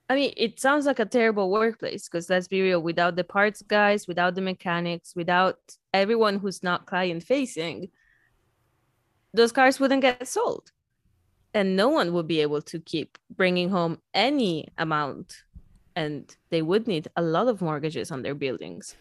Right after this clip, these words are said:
I, that is a very weird flex for me, so I just wanted to mention that. But technically, it's not illegal,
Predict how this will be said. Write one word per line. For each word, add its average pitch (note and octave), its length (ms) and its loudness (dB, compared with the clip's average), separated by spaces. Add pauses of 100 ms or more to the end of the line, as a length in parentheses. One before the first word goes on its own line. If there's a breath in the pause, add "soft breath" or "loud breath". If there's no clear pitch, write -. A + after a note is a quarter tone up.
(520 soft breath)
I, F#3 140 -2 (120)
that F#3 180 4
is F3+ 140 0
a F3+ 60 0
very E3+ 280 2
weird E3+ 300 0
flex - 340 -6
for F#3 100 -2
me, G3 200 0
so G3 140 -2
I D3+ 60 2
just D3+ 220 -4
wanted - 220 -6
to D3+ 100 -10
mention C#3+ 400 -8
that. - 240 -8 (100)
But A3 240 4
technically, D#4 480 2
it's A3+ 160 -2
not A3 240 0
illegal, G3+ 640 0